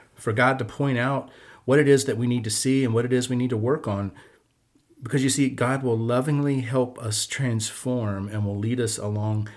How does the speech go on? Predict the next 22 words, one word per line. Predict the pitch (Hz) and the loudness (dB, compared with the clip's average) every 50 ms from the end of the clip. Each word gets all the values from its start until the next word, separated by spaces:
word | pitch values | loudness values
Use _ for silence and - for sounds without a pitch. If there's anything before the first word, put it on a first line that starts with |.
| - - - - - - | -18 -20 -20 -20 -20 -8
the | - 107 | -6 -4
right | 101 113 107 110 107 104 | 0 0 0 0 0 -2
pathway, | - - 113 110 113 - 104 95 87 90 95 104 - _ _ _ - - - _ | -4 -4 -4 -4 -4 -4 -8 -8 -8 -8 -10 -14 -16 _ _ _ -20 -20 -12 _
bringing | - 127 123 117 113 107 | -2 -2 0 0 0 -2
hope | 101 - 131 139 139 139 123 | -2 0 0 0 0 0 0
and | 104 101 92 | -2 -2 -2
joy | 95 101 107 113 113 107 95 92 95 98 98 92 - - _ _ _ _ _ _ - | -4 -2 -2 -2 0 0 0 -2 -2 -4 -6 -8 -10 -14 _ _ _ _ _ _ -8
into | 110 104 - - 101 | -8 -6 -4 -4 -6
the | 95 92 | -6 -6
journey | 87 101 104 104 104 104 | -4 -2 -2 0 0 -2
of | 101 95 101 | -2 -4 -6
life. | 98 95 90 87 85 - - - - _ _ _ _ _ _ _ _ _ _ _ - - - - - - | -6 -6 -6 -6 -8 -10 -14 -20 -20 _ _ _ _ _ _ _ _ _ _ _ -20 -18 -18 -18 -16 -12
So | - - 139 | -2 2 4
Lord, | 131 131 131 131 123 120 | 6 6 6 6 4 4
you | 123 117 | 2 2
know | 117 123 127 143 | 2 4 4 4
me | 147 143 127 | 4 4 2
better | 104 117 120 123 127 | 2 2 2 2 2
than | 113 117 113 107 | 2 2 0 2
I | 107 | 2
know | 107 107 113 | 2 2 2
myself. | 113 110 104 101 - - 113 95 101 87 - - - | 2 0 0 0 -2 -2 -2 -2 -4 -6 -12 -14 -18